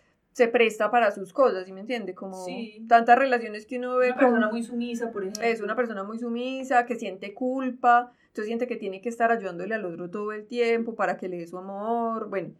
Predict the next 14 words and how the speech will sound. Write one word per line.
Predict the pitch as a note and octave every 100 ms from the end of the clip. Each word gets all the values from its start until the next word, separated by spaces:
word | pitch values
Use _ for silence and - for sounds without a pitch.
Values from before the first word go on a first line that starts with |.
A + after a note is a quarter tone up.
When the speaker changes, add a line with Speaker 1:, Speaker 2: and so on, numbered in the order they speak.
| _ _
Speaker 2:
Sí, | - A3 F#3+
ya. | F3+ F3 - _ _ _ _ _ _ _ _ _ -
Speaker 1:
Eso, | F3+ - -
ese | A3+ G3+
complemento. | A#3 F#3+ F#3 F3+ F3 _ _ _ _ _ _ _ _ - -
Speaker 2:
Bueno, | A3 A#3
para | B3+ B3+
la | B3+
cultura | B3 B3 C4 C#4+ D#4
pop, | D4 C4+ C4
la | A#3
psicopatía | A3 G#3+ A#3 A#3+ B3+ C#4 A#3+ A#3+
consiste | A#3 G3+ F#3+ A#3
básicamente | B3 B3 A#3 G#3+ C4 C4+ C4+